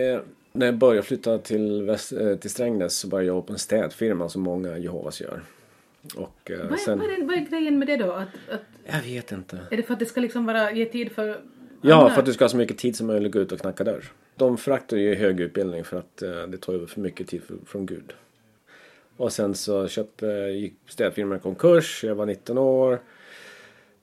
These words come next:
Speaker 1: Jag köpte konkursboet, lånade in, gick in på P K-banken och lånade, det var ingenting, tjugotusen kronor eller sånt där. Och sen köpte det, och sen hade jag en kompis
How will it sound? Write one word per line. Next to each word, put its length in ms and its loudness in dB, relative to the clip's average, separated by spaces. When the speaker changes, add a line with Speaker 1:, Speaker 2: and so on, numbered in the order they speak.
Speaker 1:
Jag 460 6
köpte 300 -2
konkursboet, 1160 4
lånade 480 0
in, 100 0
gick 120 -6
in 120 0
på 80 -6
P 200 0
K-banken 500 0
och 60 0
lånade, 520 -2
det 140 -20
var 80 -8
ingenting, 480 -8
tjugotusen 560 -8
kronor 340 -8
eller 100 -12
sånt 160 -12
där. 180 -12
Och 160 -10
sen 180 -12
köpte 280 -14
det, 300 -4
och 80 -6
sen 420 -6
hade 200 -8
jag 120 -4
en 120 -8
kompis 760 -6